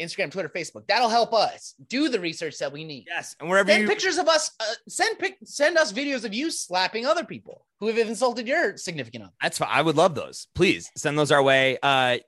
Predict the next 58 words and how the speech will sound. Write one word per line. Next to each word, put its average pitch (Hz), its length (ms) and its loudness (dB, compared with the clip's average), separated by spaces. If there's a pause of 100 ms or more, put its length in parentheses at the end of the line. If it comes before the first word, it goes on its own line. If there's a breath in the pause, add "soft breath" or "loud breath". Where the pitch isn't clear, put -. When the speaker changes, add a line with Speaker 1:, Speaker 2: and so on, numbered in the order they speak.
(100)
Speaker 2:
you 160 100 -6
can 156 140 -2
find 156 240 4
us 147 220 2
at 139 180 0
Friendly 147 200 -2
Comp 135 220 -6
Pod 156 360 4
everywhere 139 580 0
that 123 260 -4
you, 120 500 -6
uh, 101 220 -8 (160)
where 120 160 -4
there's 113 160 -6
an 117 60 -12
at 139 200 2
symbol, 139 360 0
except 131 260 -4
Tik-, 110 160 -12
we're 135 80 -6
not 120 140 -4
on 95 100 -8
TikTok. - 300 -20
Sorry, 78 200 -14
I 87 40 -20
shouldn't 92 240 -16
say - 160 -20
that - 140 -20 (300)
'cause 87 120 -20
we're 90 80 -14
not, 69 240 -18 (160)
we're 107 80 -10
not 85 100 -14
gonna 73 140 -20
Speaker 1:
We - 40 -16
Speaker 2:
do 196 40 -8
Speaker 1:
should 190 160 -6
Speaker 2:
that. 131 60 -10
Speaker 1:
get 127 40 -6
on 139 180 -4
that, 123 220 -10
though. 120 300 -2 (200)
Speaker 2:
I 170 120 -4
know, 170 240 4
but 147 100 4
I 160 80 6
can't. 143 300 -10 (100)
See, - 160 -6
that's 190 220 4
the 277 100 2
thing, 151 240 -4
Cody, 165 320 2
is 131 160 -2
because 135 240 -6
I 143 80 2
do 123 220 -6
the 135 80 -8
social, 156 500 0